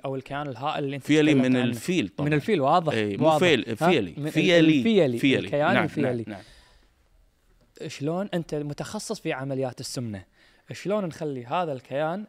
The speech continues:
Speaker 1: الفيلي كيان رشيق؟ أنت من وين نبدأ؟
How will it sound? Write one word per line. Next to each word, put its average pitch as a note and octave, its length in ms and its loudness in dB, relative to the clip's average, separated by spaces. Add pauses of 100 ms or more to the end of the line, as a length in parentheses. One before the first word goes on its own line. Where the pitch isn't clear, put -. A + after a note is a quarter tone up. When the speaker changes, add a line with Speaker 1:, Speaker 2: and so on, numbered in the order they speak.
Speaker 1:
الفيلي F3 640 -6
كيان C3 460 -8 (240)
رشيق؟ D#3 440 -10 (420)
أنت E3+ 340 -6
من D#3 160 -2
وين G#3 340 0
نبدأ؟ D#3+ 360 0